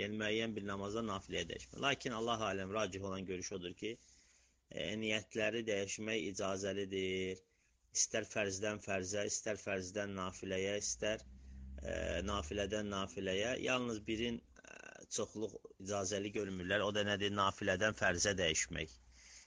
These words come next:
Nafilədən fərzə dəyişmək. Lakin mutlaqdan, e, müəyyənə, müəyyəndən mutlaqa, Allah aləm, racih olan odur ki, icazədir. O ki, qaldı dəlilə, bu barədə,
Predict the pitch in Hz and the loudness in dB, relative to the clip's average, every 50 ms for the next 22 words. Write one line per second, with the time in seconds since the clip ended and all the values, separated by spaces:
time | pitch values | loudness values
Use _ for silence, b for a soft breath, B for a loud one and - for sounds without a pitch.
0 | B B - 95 95 95 95 - 95 92 90 98 101 95 - 95 85 82 92 98 | B B 0 2 2 2 2 2 0 2 4 2 2 2 4 2 2 4 2 2
1 | 90 92 85 85 - - - 85 82 82 82 80 82 90 104 113 113 - - 101 | 2 4 2 2 2 0 -2 0 2 2 4 4 4 4 4 2 2 2 -2 -4
2 | 101 98 - - 101 95 92 90 92 98 98 98 98 - B B B B B B | -4 -4 -2 2 2 2 4 4 4 4 2 2 0 -6 B B B B B B
3 | B B - - - - - - 80 80 80 80 87 92 95 87 90 92 92 90 | B B -18 -12 -6 -4 -2 0 0 0 0 0 0 2 4 4 4 4 4 2
4 | 90 90 90 87 90 92 92 95 90 95 95 95 92 92 95 98 95 95 95 98 | 2 2 2 2 2 2 4 4 4 4 4 2 0 0 0 0 0 0 -2 -4
5 | - - 87 87 - 110 107 98 92 95 95 95 92 90 87 87 87 87 95 98 | -4 -4 -4 0 2 2 2 4 4 4 4 6 4 4 4 2 0 2 4 2
6 | 95 85 90 90 90 90 92 92 95 92 92 92 - - 107 104 90 90 85 82 | 2 2 0 -2 0 0 0 0 0 -2 -2 -4 -4 -4 -4 -2 0 0 0 0
7 | - 85 78 - - 151 147 - - 139 143 123 120 120 131 120 110 107 101 101 | -2 -4 -6 -6 -4 -2 0 0 2 4 6 6 6 4 2 2 4 4 4 4
8 | 98 98 104 110 127 139 - B B B B B B B B - 147 139 139 135 | 4 4 4 4 4 2 -2 B B B B B B B B -6 -2 2 4 6
9 | 123 117 117 117 120 139 | 6 6 4 4 4 4